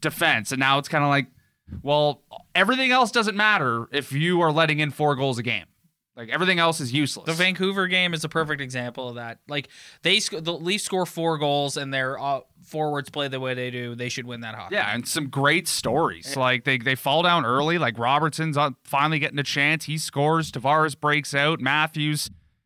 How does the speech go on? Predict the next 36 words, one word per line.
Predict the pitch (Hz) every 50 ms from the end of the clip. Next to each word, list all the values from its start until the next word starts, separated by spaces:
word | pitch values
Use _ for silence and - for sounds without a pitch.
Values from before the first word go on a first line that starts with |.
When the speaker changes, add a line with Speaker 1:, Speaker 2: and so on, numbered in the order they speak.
| _ -
Speaker 1:
is | 143 127 113
just, | - - 135 117 - - - 139 _ _ -
just | 143 139 - _ - - _ _ _ _ _ _ _ -
maybe | 127 151 170 170 156
the | 135 127
best | 104 127 123 120 - -
hockey | 131 123 120 117 113 117
player | - 113 117 117 110 110 107 107 101 - _ _ _ _ _ _ _
in | 131 131 120
the | 117
world | 110 123 123 120 113
right | 113 107 104
now, | 104 98 101 110
as | 113 107 101
you | 113 120
said | 113 - 117 101 104
a | 104
couple | - 117 107 104
weeks | 107 117 113 -
ago. | 120 104 95 95 98 104 110 _ _ _ _ _ _ _ _ _ -
And, | 117 120 120 120 120 117 117 113 110 - _ _ _ _ _ _ _ _ _ -
and | 143 151
then | 151 147 147 147 143 135 127 - _
you | - 151 151
go | 156 170 175 185
into | 190 196
the | 175
third | 151 - 160 165 170 156
period, | - 139 135 151 170 175 -
feel | - 156 156 156
good, | 143 127 117 113 101 131 165 190
and | 190 175
then | 165
it's | 170 165 - -
just, | 175 165 -
like, | 185 170 160 156 156 131